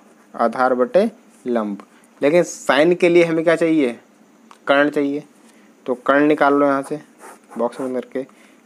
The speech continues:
कर्ण जो है वो होगा, ये है सात बटे आठ। ठीक है, तो आधार सात है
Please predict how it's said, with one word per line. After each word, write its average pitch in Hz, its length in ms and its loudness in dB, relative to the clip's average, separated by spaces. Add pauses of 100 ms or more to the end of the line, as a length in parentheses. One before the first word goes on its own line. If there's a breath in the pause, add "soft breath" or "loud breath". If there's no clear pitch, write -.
(140)
कर्ण 147 340 2
जो 127 180 4
है 135 280 -2 (380)
वो 123 180 -4
होगा, 120 360 -4 (320)
ये 127 180 0
है 131 100 0
सात 127 240 -2
बटे 127 320 -4 (680)
आठ। - 260 -18 (180)
ठीक 170 140 -4
है, 156 60 0
तो - 380 -14
आधार 127 440 0
सात 127 440 -2
है 185 160 -2